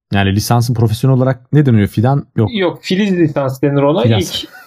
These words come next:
Speaker 2: <laughs> evet, fidan.
Speaker 1: Filiz. <laughs>
Speaker 2: Fidan
Speaker 1: Tamam.
Speaker 2: falan. Yaklaştın. Evet, yaklaştın.
Speaker 1: Filiz. Filiz lisans.
Speaker 2: Filiz lisans şöyledir. İlk defa, e,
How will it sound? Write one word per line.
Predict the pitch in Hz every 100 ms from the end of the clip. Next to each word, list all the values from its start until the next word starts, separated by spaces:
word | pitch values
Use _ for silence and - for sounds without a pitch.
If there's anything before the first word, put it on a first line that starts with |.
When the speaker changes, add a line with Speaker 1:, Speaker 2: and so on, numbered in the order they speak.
| 165
Speaker 2:
<laughs> | 156 147
evet, | 170 147 147
fidan. | - 143
Speaker 1:
Filiz. | 156 175 208
<laughs> | 202 226 - - - 165 - 180 _
Speaker 2:
Fidan | 151
Speaker 1:
Tamam. | 151 151 151
Speaker 2:
falan. | 156 147 151 - - 359
Yaklaştın. | 170 165 175 156 - 147 131
Evet, | 170 151 131
yaklaştın. | 143 131 139 131 127
Speaker 1:
Filiz. | 107 98 - _
Filiz | - 156 135
lisans. | 107 -
Speaker 2:
Filiz | 185 220
lisans | 214 226 277
şöyledir. | - 240 226 156 285 - - -
İlk | 214 214
defa, | 175 160 214 233 247 -
e, | 156 156 160